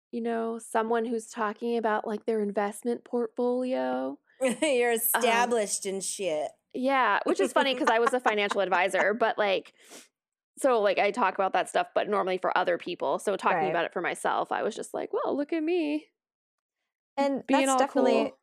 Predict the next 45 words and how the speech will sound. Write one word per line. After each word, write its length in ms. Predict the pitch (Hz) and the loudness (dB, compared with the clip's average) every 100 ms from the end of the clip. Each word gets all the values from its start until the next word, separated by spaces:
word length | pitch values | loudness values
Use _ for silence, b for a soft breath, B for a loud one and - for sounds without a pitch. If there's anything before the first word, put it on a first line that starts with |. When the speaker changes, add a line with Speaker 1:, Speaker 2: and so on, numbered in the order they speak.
| _ | _
Speaker 3:
that's 160 | 262 269 | -4 0
definitely 280 | 247 226 220 | 0 0 -2
something 280 | 196 202 175 | -2 0 0
we're 140 | 170 | 0
gonna 100 | 180 | 0
be 140 | 175 | -2
discussing, 640 | 175 - 147 175 170 185 - _ _ - | -4 -4 -4 -4 -4 -6 -12 _ _ -6
uh, 240 | 175 165 170 | -4 -2 -4
further 200 | 190 185 | -2 0
along 360 | 180 170 175 208 | 0 0 -2 -2
this 220 | 220 220 | -6 -4
year 280 | 220 220 269 | -4 -4 -4
in 100 | 277 | -6
the 40 | 254 | -6
podcast. 520 | 233 233 254 262 - - | -6 -2 -4 -4 -8 -8
We're 140 | 190 | -6
gonna 160 | 185 180 | -6 -6
be 340 | 175 175 190 _ _ | -6 -6 -8 _ _
having, 180 | 185 180 | -8 -8
like, 160 | 175 180 | -10 -10
a 60 | |
whole 160 | 185 165 | -6 -6
Speaker 1:
Mm-hmm. 120 | - | -4
Speaker 3:
series 320 | 160 151 165 | -4 -4 -4
about, 320 | - 160 190 - | -6 -8 -6 -6
like, 340 | - - - _ _ _ _ _ _ _ _ _ _ _ _ - | -6 -6 -10 _ _ _ _ _ _ _ _ _ _ _ _ -6
financial 380 | 214 262 571 | -2 0 0
stuff. 480 | - 151 107 - - B B B B B - | 0 0 -2 -4 -12 B B B B B -10
Like 100 | 208 | -2
Speaker 1:
Yeah, 280 | 196 175 160 | 2 2 2
we 120 | 220 | 2
actually 240 | 220 - 220 | 2 0 0
have, 580 | 220 196 196 190 185 - | 2 2 4 2 0 -2
um, 380 | 180 175 165 165 | -2 0 -2 -4
like, 140 | 170 | -6
a 40 | 175 | -4
financial 400 | 185 180 180 185 | -2 -2 -2 -4
advisor 520 | 196 254 262 262 262 | -2 0 0 0 0
who's 120 | 254 | -2
gonna 160 | 233 220 | -2 -4
come 140 | 233 | -4
on 400 | 214 208 208 208 214 _ _ _ _ _ | -2 -2 -2 -4 -8 _ _ _ _ _
Speaker 3:
Yeah. 180 | 156 151 - - | -8 -8 -10 -10
Speaker 1:
and 100 | 208 | -10
talk. 560 | - 196 190 196 _ | -6 -4 -2 -4 _